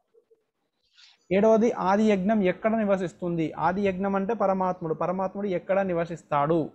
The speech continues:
అనే ప్రశ్నకి శ్రీకృష్ణ భగవానుడు ఏం చెప్తున్నాడంటే, సర్వస్య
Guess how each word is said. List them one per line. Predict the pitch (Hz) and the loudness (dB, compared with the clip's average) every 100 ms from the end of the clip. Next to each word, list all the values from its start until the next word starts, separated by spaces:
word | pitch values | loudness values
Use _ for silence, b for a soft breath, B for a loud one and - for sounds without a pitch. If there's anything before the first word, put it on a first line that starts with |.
| 143 | -8
అనే | 160 | -8
ప్రశ్నకి | 165 143 - 143 170 190 - _ _ _ _ _ _ | -6 -8 -8 -8 -6 -6 -8 _ _ _ _ _ _
శ్రీకృష్ణ | - 170 196 196 208 | -6 -4 -2 -4 -2
భగవానుడు | 185 175 175 175 | 0 2 2 2
ఏం | 170 | 0
చెప్తున్నాడంటే, | 165 - 156 147 135 139 185 | -2 -6 -6 -4 -6 -4 -4
సర్వస్య | 202 175 180 208 208 208 | -2 -2 -2 -2 -2 -4